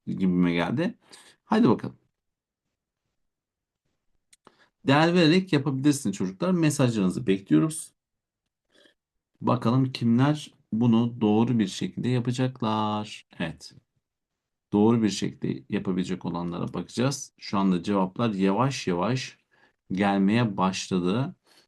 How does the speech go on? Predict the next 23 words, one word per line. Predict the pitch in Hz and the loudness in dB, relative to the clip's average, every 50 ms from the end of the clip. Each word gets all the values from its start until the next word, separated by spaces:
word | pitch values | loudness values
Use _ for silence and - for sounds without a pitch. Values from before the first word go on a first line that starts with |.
| _ _ _ _ | _ _ _ _
Haydi | - - 120 123 123 117 104 95 | -4 0 2 2 4 2 2 0
bakalım | 87 87 - 92 90 92 95 92 90 | 0 -2 -2 0 2 2 2 2 2
göreyim | 98 98 92 92 92 92 92 92 | 2 2 2 2 2 2 2 0
sizi. | 92 - - - 98 92 98 110 120 131 139 - _ _ _ _ _ _ _ _ _ - | -2 -6 -10 -8 -4 -2 0 2 2 0 -2 -6 _ _ _ _ _ _ _ _ _ -6
Bakalım | - 131 120 - 101 95 107 113 117 107 - _ | -6 -4 -2 -2 -2 0 0 0 -2 -2 -6 _
kimler | - - - 107 104 104 110 120 117 | -8 -4 -2 0 0 0 0 -2 -2
arkadaşlar | - - 98 92 - - 95 90 - - - 120 127 127 123 - _ _ _ _ _ _ _ _ _ - | -2 -4 -4 -4 -6 -8 -10 -10 -8 -6 -4 -2 -2 -2 -4 -8 _ _ _ _ _ _ _ _ _ -2
doğru | 104 98 98 104 104 98 | 0 2 2 2 0 -2
bir | 95 | -4
şekilde | - - 95 90 - - | -4 -6 -8 -8 -8 -8
yapacak. | 95 92 92 - - 131 127 - - | -8 -8 -8 -6 -4 -6 -6 -6 -8
Bakıyorum, | - 98 101 107 98 - - 98 92 90 92 | -6 -4 -4 -4 -4 -4 -6 -4 -2 0 -2
bakıyorum, | 95 95 - - 95 92 90 90 | -2 -2 -4 -4 -2 -2 0 -2
bakıyorum. | 92 92 - 101 104 107 - 104 | -2 -4 -4 -4 -4 -2 -2 -2
Evet, | 104 90 85 - | -2 -2 -2 -6
şu | - - - 135 | -6 -4 -2 0
anda | 135 123 113 127 156 170 185 - _ _ _ _ _ _ - 123 | 2 2 2 2 2 0 0 -4 _ _ _ _ _ _ -12 -2
cevaplar | 113 131 135 131 117 110 - - 110 | 2 4 4 4 2 2 0 -4 -2
arkadaşlar, | 104 101 98 - - 104 95 - - - 147 151 151 - _ _ _ _ _ _ _ _ _ _ _ _ - | -2 -4 -4 -4 -6 -6 -6 -4 -2 -2 -2 -2 -2 -6 _ _ _ _ _ _ _ _ _ _ _ _ -4
e, | 104 | -2
artıyor | 101 98 - 107 113 113 104 - - - 104 104 127 143 | -2 0 2 2 2 2 2 -2 -4 -4 -2 -2 -2 -4
şu | 143 - - - - - 117 | -6 -10 -12 -10 -4 -2 0
anda. | 107 101 104 113 139 151 160 185 | 0 0 0 0 0 0 -2 -4